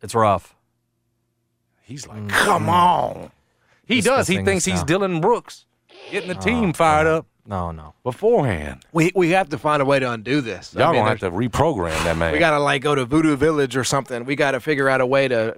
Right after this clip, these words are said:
Speaker 3: reverse
Speaker 2: Hey,
Speaker 3: this
Speaker 1: bro.
Speaker 3: curse.
Speaker 2: You're right.
Speaker 1: <laughs>
Speaker 2: They,
Speaker 1: This
Speaker 2: they,
Speaker 1: is, this
Speaker 2: you said it. They sent him out.
Speaker 3: Yeah, they sent him out, and, uh, you know, we,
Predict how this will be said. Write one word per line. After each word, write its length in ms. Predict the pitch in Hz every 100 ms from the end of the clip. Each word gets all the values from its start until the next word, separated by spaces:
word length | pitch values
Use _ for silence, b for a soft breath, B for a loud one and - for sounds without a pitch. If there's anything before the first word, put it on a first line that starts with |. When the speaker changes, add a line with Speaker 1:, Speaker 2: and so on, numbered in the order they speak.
| 110
Speaker 3:
reverse 440 | 123 113 147 156
Speaker 2:
Hey, 60 | 147
Speaker 3:
this 80 | 127
Speaker 1:
bro. 200 | 131 123
Speaker 3:
curse. 480 | 165 175 147 113 101
Speaker 2:
You're 100 | 110
right. 100 | 113
Speaker 1:
<laughs> 20 |
Speaker 2:
They, 80 | -
Speaker 1:
This 120 | 120
Speaker 2:
they, 80 | 170
Speaker 1:
is, 260 | 110 123
this 320 | 139 160 165 156
Speaker 2:
you 40 |
said 220 | - 175
it. 80 | 127
They 120 | 110 135
sent 240 | 147 131
him 140 | 123 123
out. 340 | 117 - -
Speaker 3:
Yeah, 200 | 131 135
they 140 | 120 131
sent 180 | 180 151
him 80 |
out, 280 | 143 135 117
and, 180 | 127 127
uh, 240 | 123 120 123
you 120 | 135
know, 160 | 123
we, 160 | 123